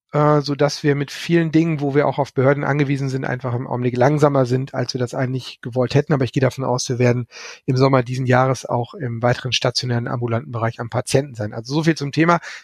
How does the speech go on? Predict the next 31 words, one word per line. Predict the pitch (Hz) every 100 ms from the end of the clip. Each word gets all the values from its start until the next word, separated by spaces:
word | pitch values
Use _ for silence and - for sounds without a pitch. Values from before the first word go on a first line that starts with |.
| _
Viele | - 185
Fragen | - 160 160
sind | 156
beantwortet | 151 147 196 202 226 -
und | 160 139
wir | 147
legen | 147 143
los, | 160 285 -
wir | 139
machen. | 156 - 302 - - - -
Das | 135
machen | 160 156 160
wir |
aber | 147 147
jetzt | 139 -
nicht | 160 - -
ohne | 143 147
irgendwie | 143 139 131 131 131 131
Rückhalt | 120 147 - 156 151 147
und | 175 127
ohne, | 147 131
dass | 127 -
wir | 131
mit | 123
Behörden | 123 135 135
sprechen | - - 127 127 135
und | 131
Drucke | 147 - 143
abgenommen | - - 139 139 135 127
werden | 127 127 120
würden. | 127 127